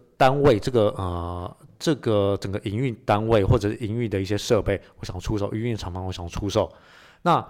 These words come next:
我可以不要卖股票，我就直接把这一个单位，这一包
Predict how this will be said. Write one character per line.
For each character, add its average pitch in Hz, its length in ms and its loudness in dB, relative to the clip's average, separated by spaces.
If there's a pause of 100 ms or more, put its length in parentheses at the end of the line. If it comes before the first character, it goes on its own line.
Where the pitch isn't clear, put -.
我 113 140 2
可 135 180 2
以 139 80 0
不 - 220 -2
要 143 140 4 (480)
卖 139 200 0
股 - 200 -6
票， 101 200 4
我 95 120 0
就 135 160 4
直 - 200 -6
接 110 200 0
把 107 240 -2 (180)
这 - 180 4 (200)
一 123 60 -4
个 117 120 0
单 107 220 0
位， 104 100 0
这 127 180 -2
一 131 80 -2
包 95 520 0